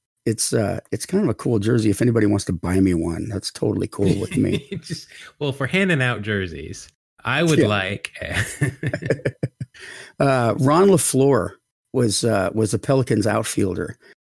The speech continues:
Speaker 1: And, uh, y-, you might remember him from the, the Ron LaFleur story. You ever, did you ever see that? LeVar Burton played Ron
Speaker 2: I don't think I
Speaker 1: LaFleur.
Speaker 2: did.
Speaker 1: It, it was a, it was a T V movie. I saw it one time.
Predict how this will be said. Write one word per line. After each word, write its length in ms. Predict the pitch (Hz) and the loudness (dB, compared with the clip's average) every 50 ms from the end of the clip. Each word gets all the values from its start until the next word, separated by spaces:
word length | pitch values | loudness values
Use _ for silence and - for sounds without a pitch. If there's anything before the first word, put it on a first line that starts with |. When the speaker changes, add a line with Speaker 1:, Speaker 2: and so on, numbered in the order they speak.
| _ _ - | _ _ -2
Speaker 1:
And, 440 | 110 110 110 107 104 104 107 104 113 | 0 2 2 4 4 2 2 2 2
uh, 260 | 113 104 98 - - - - | 2 2 2 0 -2 -2 -2
y-, 120 | - 117 - | -2 -2 0
you 160 | - 117 123 127 | 2 2 4 6
might 220 | 139 156 165 - | 6 4 4 4
remember 420 | 131 127 123 127 131 143 143 143 | 4 6 6 6 6 6 6 6
him 320 | 117 120 135 135 127 127 120 | 6 6 6 6 6 6 4
from 340 | - - - 127 120 120 113 | 4 4 4 6 6 6 6
the, 200 | 107 107 107 - - | 4 4 2 2 0
the 120 | 110 113 | 0 2
Ron 240 | 104 113 113 131 123 | 2 4 4 4 4
LaFleur 360 | 113 95 - - 120 127 139 123 | 2 2 0 0 2 2 2 2
story. 380 | - - 151 147 165 185 185 - _ _ _ _ _ _ _ - | 2 2 4 4 6 4 2 0 _ _ _ _ _ _ _ 0
You 80 | 131 131 | 2 2
ever, 140 | 131 - - | 2 2 2
did 160 | - 135 147 | 0 2 4
you 80 | 196 254 | 4 4
ever 100 | 226 226 | 4 2
see 140 | - - 233 | 4 4 4
that? 160 | 214 233 180 | 4 4 4
LeVar 300 | 131 117 120 143 185 180 | 4 4 4 4 4 4
Burton 400 | 165 165 156 151 160 170 175 - _ _ _ _ _ _ _ _ _ _ _ _ _ _ _ _ _ - | 4 4 4 4 4 2 2 -2 _ _ _ _ _ _ _ _ _ _ _ _ _ _ _ _ _ -2
played 200 | - 151 139 127 | 0 2 2 4
Ron 240 | 113 123 131 147 151 | 4 4 4 6 6
Speaker 2:
I 20 | 160 | 4
don't 60 | 151 | 4
think 260 | 185 - 156 156 151 | 2 2 4 4 6
I 20 | 151 | 6
Speaker 1:
LaFleur. 120 | 156 160 | 4 4
Speaker 2:
did. 100 | 156 - - - _ _ _ _ _ - | 0 -4 -10 -20 _ _ _ _ _ 0
Speaker 1:
It, 140 | 156 165 - | 0 2 4
it 160 | - 185 202 | 6 4 6
was 120 | 180 160 147 | 6 4 4
a, 140 | 151 135 135 - | 4 2 2 2
it 60 | 170 | 2
was 120 | 147 139 | 4 4
a 60 | 117 | 2
T 300 | - - - - 190 208 | 2 0 -2 0 2 2
V 140 | 214 226 220 196 | 2 4 4 6
movie. 340 | 175 175 175 156 165 165 | 6 6 8 6 6 4
I 60 | - 104 | 4 0
saw 240 | - - 147 131 | -2 0 0 0
it 100 | 110 87 | 0 0
one 320 | 98 110 117 135 151 160 156 | -2 -2 2 4 4 4 4
time. 400 | - - 143 135 120 110 101 | 2 2 2 2 2 2 0